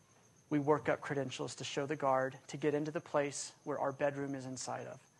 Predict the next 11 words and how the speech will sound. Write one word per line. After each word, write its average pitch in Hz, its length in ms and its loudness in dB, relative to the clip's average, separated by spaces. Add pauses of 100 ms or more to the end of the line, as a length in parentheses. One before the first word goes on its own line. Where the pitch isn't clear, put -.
(720)
A 147 60 -2
place 165 380 2
we 180 80 2
already 156 320 6
belong, 147 480 4
we're 135 80 -4
trying 135 280 -2
to 131 60 -6
break 139 360 0
back 131 240 2
into. 131 280 -6